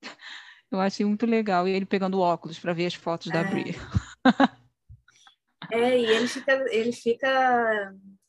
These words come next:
Speaker 2: animadíssimo com fotos, né? Porque não existia. Então ele fala,
Speaker 1: Não
Speaker 2: "Ah,
Speaker 1: existia,
Speaker 2: como
Speaker 1: é.
Speaker 2: assim?" <laughs> É muito legal. Ele conta pra ela também do filho que ele teve, né? Então,
Speaker 1: Uhum.
Speaker 2: pra não ter ali muitas, eu não vou falar, é, então.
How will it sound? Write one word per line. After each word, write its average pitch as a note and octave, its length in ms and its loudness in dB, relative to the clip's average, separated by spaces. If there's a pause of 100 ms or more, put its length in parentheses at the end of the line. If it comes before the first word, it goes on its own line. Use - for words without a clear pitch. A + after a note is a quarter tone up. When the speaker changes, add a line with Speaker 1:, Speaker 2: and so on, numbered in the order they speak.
(120)
Speaker 2:
animadíssimo B3+ 760 -2
com A3+ 140 -8
fotos, F#3+ 500 -4
né? G3 160 -6
Porque G3+ 380 -4
não G3+ 240 -10
existia. A3+ 640 -6
Então G3+ 320 -14
ele B3 120 -6
fala, - 160 -2
Speaker 1:
Não F#3 160 4
Speaker 2:
"Ah, F3+ 60 2
Speaker 1:
existia, F#3+ 520 0
Speaker 2:
como E3+ 140 4
Speaker 1:
é. D#3+ 160 4
Speaker 2:
assim?" F#4+ 520 2
<laughs> C4 320 -4
É A3+ 200 0
muito G#3+ 200 -12
legal. A3 320 -2 (640)
Ele B3+ 180 4
conta B3 360 0
pra A#3+ 180 0
ela A3 240 2
também G#3 300 -8
do A#3 100 -4
filho G3+ 440 -10
que - 80 -10
ele F#3+ 120 -4
teve, G3 420 -2 (260)
né? G3+ 320 -6 (180)
Então, F#3+ 340 -4
Speaker 1:
Uhum. F#3+ 120 -2
Speaker 2:
pra G#3 140 2
não A3 180 2
ter A#3 280 0
ali A3 420 -6 (800)
muitas, G#3 520 -10 (420)
eu G3 80 -14
não G3+ 80 -12
vou G#3 80 -8
falar, G3 380 -8 (160)
é, F#3+ 180 -6
então. G#3 220 -10